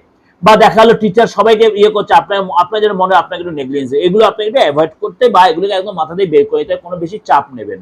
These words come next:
না। চাকরি যদি করে থাকেন আপনি মীন রাশির লোকেরা, সূর্য শনি জুতি তৈরি হবে, তেরো তারিখ পর্যন্ত জুতি থাকবে, সেই জন্য কিন্তু আপনার কাজে যা প্রচন্ড প্রেশার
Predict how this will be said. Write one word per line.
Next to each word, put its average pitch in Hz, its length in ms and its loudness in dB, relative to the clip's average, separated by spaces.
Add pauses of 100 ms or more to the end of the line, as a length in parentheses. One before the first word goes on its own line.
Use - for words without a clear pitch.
না। 85 80 -20 (920)
চাকরি 254 360 4
যদি 294 200 6
করে 196 260 6
থাকেন 180 320 2
আপনি 170 220 2
মীন 190 240 2
রাশির 180 260 2
লোকেরা, 156 360 4 (460)
সূর্য 247 340 4
শনি 277 220 2
জুতি 202 320 0
তৈরি 233 180 6
হবে, 240 120 8
তেরো 190 280 6
তারিখ 214 300 6
পর্যন্ত 185 240 6
জুতি 175 180 -4
থাকবে, 175 420 4
সেই 202 200 2
জন্য 214 240 0
কিন্তু 180 260 -6
আপনার 170 180 -4
কাজে 180 320 -2
যা 196 120 0
প্রচন্ড 208 400 -8
প্রেশার 214 380 2